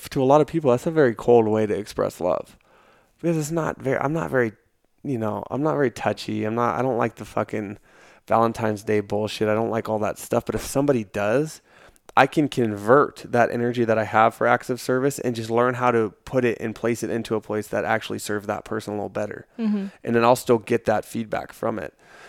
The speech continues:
Speaker 1: And you don't need to do these tasks or do these chores or,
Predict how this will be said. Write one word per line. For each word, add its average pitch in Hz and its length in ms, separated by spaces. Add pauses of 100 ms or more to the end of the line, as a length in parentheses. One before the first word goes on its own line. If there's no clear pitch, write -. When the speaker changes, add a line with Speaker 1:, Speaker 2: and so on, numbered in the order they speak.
(120)
Speaker 1:
And 131 140
you 160 100
don't 214 220
need 131 480 (480)
to 139 120
do 123 220
these 113 220
tasks 107 340
or 113 60
do 117 100
these 120 180
chores 113 460
or, 104 300